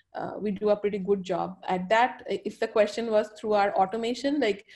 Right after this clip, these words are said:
every time a autom-, pipeline fails, the developer goes and checks if it is a real failure or a flaky. If it is a real failure, they create a Jira ticket, uh, fix it, and then only they can push it to production. So they take our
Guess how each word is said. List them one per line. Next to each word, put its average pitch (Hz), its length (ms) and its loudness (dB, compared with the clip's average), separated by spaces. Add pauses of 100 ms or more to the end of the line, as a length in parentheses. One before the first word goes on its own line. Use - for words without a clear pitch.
(220)
every 208 240 0
time 214 520 0
a 190 100 -2
autom-, 208 320 -2
pipeline 202 500 0
fails, 233 540 -2 (380)
the 190 120 0
developer 202 460 2
goes 202 300 0
and 208 180 -4
checks 208 360 -4
if - 180 -6
it 190 80 -2
is 202 120 -2
a 202 80 0
real 196 240 0
failure 208 480 0 (120)
or 190 180 0
a 196 160 2
flaky. 202 480 -4
If 214 100 -12
it 202 120 -8
is 202 100 -6
a 202 80 0
real 190 240 -2
failure, 196 460 -4
they 190 80 -4
create 185 380 -2
a 180 80 -4
Jira 185 320 -2
ticket, 233 360 -8 (540)
uh, 170 220 -2
fix 196 340 -2
it, 240 220 -2
and 190 220 -4
then 190 200 0
only 185 200 -2
they 180 140 -2
can 180 180 -4
push 180 220 -6
it 175 120 -8
to 180 60 -8
production. 170 480 -8
So 185 80 -6
they 185 220 0
take 185 300 -2
our 170 320 -6